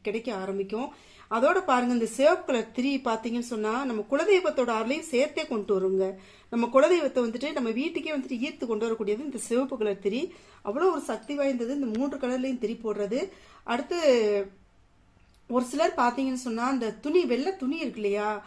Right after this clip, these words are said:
இந்த வெள்ளை துணியில வந்துட்டு மஞ்சளை வந்துட்டு நனைச்சிட்டு காய வச்சு, காட்டன் துணியில அதை கட் பண்ணி திரியா போடுறாங்க. அது மாதிரி செய்யவே செய்யாதீங்க. நம்மளுக்கு வந்துட்டு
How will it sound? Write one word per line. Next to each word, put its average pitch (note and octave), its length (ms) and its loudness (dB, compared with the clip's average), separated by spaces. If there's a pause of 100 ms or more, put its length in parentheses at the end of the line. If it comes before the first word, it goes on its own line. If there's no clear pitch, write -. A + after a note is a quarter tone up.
(320)
இந்த A#3+ 160 4
வெள்ளை C#4 300 4
துணியில D#4+ 440 4
வந்துட்டு A#3 300 -2
மஞ்சளை B3+ 600 4
வந்துட்டு G#3+ 400 -4
நனைச்சிட்டு A#3+ 560 -2
காய C#4 420 2
வச்சு, A3 480 0
காட்டன் B3 380 -4
துணியில G3 320 0 (540)
அதை A3+ 280 0
கட் C4+ 220 -2
பண்ணி D#4 180 0
திரியா B3 300 0
போடுறாங்க. G#3+ 340 -2
அது G3+ 140 0
மாதிரி A#3+ 200 -2
செய்யவே B3+ 400 -4
செய்யாதீங்க. G#3 540 -2
நம்மளுக்கு G#3 280 -2
வந்துட்டு C4 220 -6